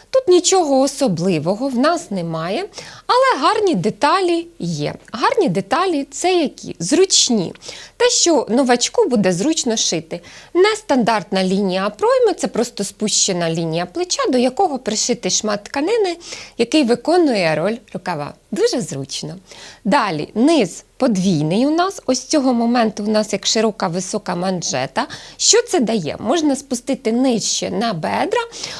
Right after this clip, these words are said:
а також підняти вище, це вже за вашим бажанням. І міняти тим самим фасон виробу. Від джемпера до туніки. Нижня частина може бути подовженою, так само ви можете подовжити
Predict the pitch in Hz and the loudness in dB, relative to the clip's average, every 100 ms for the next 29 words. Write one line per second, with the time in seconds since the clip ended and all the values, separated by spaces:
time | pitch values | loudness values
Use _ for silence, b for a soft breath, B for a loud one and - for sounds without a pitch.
0 | B 262 - 277 190 - 196 175 175 151 | B -2 0 0 -2 -2 0 2 2 0
1 | 208 262 523 571 311 226 370 370 262 285 | 2 4 4 4 2 2 2 2 2 4
2 | 226 185 233 - 196 190 156 143 - - | 4 2 0 -4 -2 0 0 0 -4 0
3 | 453 466 302 269 440 359 - 208 214 - | 4 6 6 4 2 -2 -2 0 0 2
4 | 339 370 294 285 B B - - 247 359 | 2 2 0 -4 B B -6 -2 0 2
5 | 370 262 180 175 131 135 165 262 254 415 | 2 2 2 0 -2 -2 0 0 4 4
6 | 554 539 339 277 190 208 370 392 277 240 | 4 2 2 4 4 4 4 2 2 2
7 | 196 151 - 127 B B - 349 359 254 | 2 -2 -6 -8 B B 2 4 4 4
8 | 240 - 254 - 285 226 220 254 196 175 | 2 2 -2 0 2 2 2 2 2 -2
9 | 185 - - 254 196 392 508 453 392 349 | -2 -4 -4 0 2 4 2 4 4 4
10 | 285 277 330 339 - 277 247 202 180 220 | 0 0 -2 -2 -2 0 2 0 0 2
11 | 220 202 196 180 175 175 B B B - | 4 4 2 0 -2 -6 B B B -2
12 | 247 208 254 214 170 175 - 180 | 0 4 2 2 2 0 0 -6